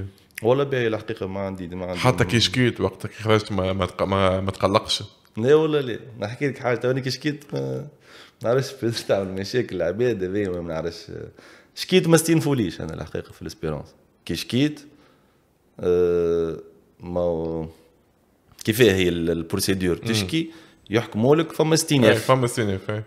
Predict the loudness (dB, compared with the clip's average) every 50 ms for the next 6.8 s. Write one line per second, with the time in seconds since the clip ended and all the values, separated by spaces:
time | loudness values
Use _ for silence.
0 | 4 6 6 8 8 6 8 8 6 6 6 2 2 2 2 0 2 2 2 4
1 | 4 2 2 2 2 2 2 4 4 4 4 2 2 0 -4 -4 -6 -6 -6 -6
2 | -4 -2 -2 -4 -2 -4 -6 -8 -6 -6 -6 -6 -8 -8 -10 -12 -14 -12 -2 6
3 | 8 8 10 10 8 6 6 8 6 4 6 6 6 8 8 8 8 6 0 2
4 | 4 4 4 4 6 6 8 10 12 10 10 10 8 2 2 4 4 4 2 0
5 | 2 4 2 2 2 -2 -4 -4 -6 -8 -6 -6 -6 -6 -6 -6 -8 -10 -12 -12
6 | -12 -8 -8 -8 -8 -8 -12 -14 -14 -8 -6 -6 -6 -6 -8